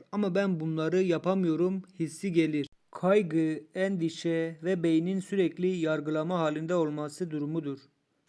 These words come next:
Zaman bazı şeylere çare olamıyor. Üstünden ne kadar zaman geçerse geçsin bazı şeyler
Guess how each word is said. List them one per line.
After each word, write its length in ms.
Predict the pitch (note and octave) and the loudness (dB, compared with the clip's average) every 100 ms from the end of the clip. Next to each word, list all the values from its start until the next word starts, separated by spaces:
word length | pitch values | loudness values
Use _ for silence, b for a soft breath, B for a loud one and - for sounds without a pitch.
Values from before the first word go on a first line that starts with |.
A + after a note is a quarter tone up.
| _ _ _ - | _ _ _ -8
Zaman 640 | D3+ E3 F3 G3+ G#3+ G#3 | 0 2 4 2 0 -4
bazı 420 | D#3 D#3+ G3 F3+ E3 | 0 4 4 4 0
şeylere 480 | F3 E3 D#3+ F#3 | 0 2 2 2
çare 320 | F#3 E3 D#3+ F3+ | 0 0 2 2
olamıyor. 680 | E3+ F#3+ F3+ D3+ C#3 - _ _ - | 4 4 2 0 -4 -8 _ _ -8
Üstünden 640 | F3+ - E3+ E3 G3 F3+ | -6 -4 -2 0 0 0
ne 120 | F#3+ | -2
kadar 260 | G3 E3+ D#3 | -2 -2 -2
zaman 400 | C#3+ D#3+ F#3 F#3 | -2 -2 -2 0
geçerse 460 | D#3+ D#3 F#3+ F#3 D#3 | -2 -2 -4 -4 -4
geçsin 560 | D3 D3 - F3+ F3+ F3+ - | -4 -6 -6 -4 -4 -6 -4
bazı 360 | E3+ G3+ G#3 E3+ | 0 2 2 -4
şeyler 580 | - E3+ D#3+ F3 F#3 | -2 0 2 2 0